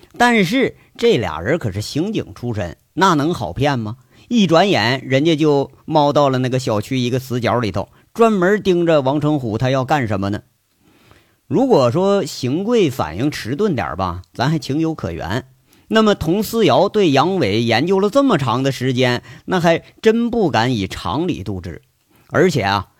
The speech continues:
王虎子这个推脱更是激起了佟思瑶的兴趣。俩人就猫在那死角里头，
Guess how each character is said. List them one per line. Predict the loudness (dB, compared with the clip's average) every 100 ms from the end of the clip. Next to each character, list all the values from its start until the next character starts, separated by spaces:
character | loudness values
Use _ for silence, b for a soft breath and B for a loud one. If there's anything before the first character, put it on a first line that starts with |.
| b b
王 | 0 2 2
虎 | -2 -4 0
子 | 2 2 0 -2
这 | -2
个 | -2
推 | -2 0 -2
脱 | 0 -2 -2 b
更 | -2 2 2
是 | 0
激 | -2 -4 -4
起 | -4
了 | -4 -4
佟 | -4 -6
思 | -2
瑶 | -2 -2
的 | -4
兴 | -6 -6
趣。 | -8 -12 _ _ _ _
俩 | -2 0 2
人 | 2 2 2 2
就 | 0
猫 | 2 2 4
在 | 2
那 | 0
死 | -2 -2
角 | 0 2
里 | 0 0
头， | 0 0